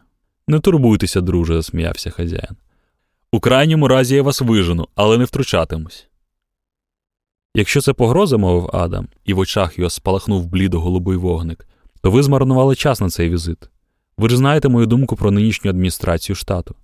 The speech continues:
Я не роблю з неї таємниці. І надалі не робитиму.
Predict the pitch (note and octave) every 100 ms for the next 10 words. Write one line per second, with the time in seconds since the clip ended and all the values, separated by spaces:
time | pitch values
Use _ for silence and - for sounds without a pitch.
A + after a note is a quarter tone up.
0 | _ _ _ _ - G2+ A#2 A#2+ C3+ C3+
1 | C3 B2+ C3 B2 G2+ E2 - - _ _
2 | _ _ _ - A#2+ B2+ A#2 G2+ F#2 F2
3 | E2 E2+ E2+ D#2+